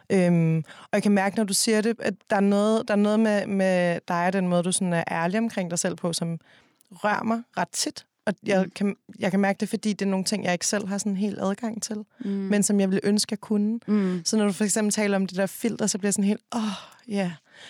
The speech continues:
Speaker 1: Fordi jeg bruger så meget energi på det der
Speaker 2: Det er
Speaker 1: filter.
Speaker 2: det, og det har jeg også gjort.
Speaker 1: Jeg bruger så
Speaker 2: Ja.
Speaker 1: meget energi på at filtrere, fordi det har jeg tillært mig, jeg skal,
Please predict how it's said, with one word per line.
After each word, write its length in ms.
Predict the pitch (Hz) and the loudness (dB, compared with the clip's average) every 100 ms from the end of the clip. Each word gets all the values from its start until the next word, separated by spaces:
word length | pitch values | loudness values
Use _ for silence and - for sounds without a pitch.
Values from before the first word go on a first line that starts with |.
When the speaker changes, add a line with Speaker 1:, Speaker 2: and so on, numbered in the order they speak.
| - | -12
Speaker 1:
Fordi 200 | - 214 | -2 0
jeg 100 | 214 | 2
bruger 220 | - 220 | 2 2
så 120 | 220 226 | 2 2
meget 240 | 196 196 | 2 2
energi 400 | 196 180 - 277 - | 2 -2 -4 -6 -6
på 120 | - | -8
det 140 | 175 - | -6 -6
der 60 | - | -6
Speaker 2:
Det 80 | 175 | -2
er 40 | |
Speaker 1:
filter. 200 | 185 156 | -2 0
Speaker 2:
det, 80 | 160 | -2
og 80 | 170 | 0
det 100 | 160 | 0
har 80 | 160 | 0
jeg 120 | 143 | -2
også 160 | - | -4
gjort. 160 | 160 139 | -4 -2
Speaker 1:
Jeg 80 | 208 | 0
bruger 220 | 226 233 | 2 2
så 260 | 220 - 254 | 2 0 2
Speaker 2:
Ja. 60 | |
Speaker 1:
meget 200 | 247 240 | 2 2
energi 280 | 226 220 233 | 2 0 -2
på 180 | 196 226 196 - | -2 -4 -6 -6
at 220 | - 202 - - | 0 0 -2 -12
filtrere, 720 | - 214 190 - 233 - 220 | -2 0 0 -2 -2 -2 -4
fordi 220 | - 220 | -2 0
det 140 | 208 190 | 2 2
har 140 | 202 | 2
jeg 120 | 190 | 2
tillært 460 | - 247 240 233 - | 2 0 2 2 0
mig, 160 | 190 175 | 0 0
jeg 100 | 165 | 0
skal, 280 | - 202 | 0 0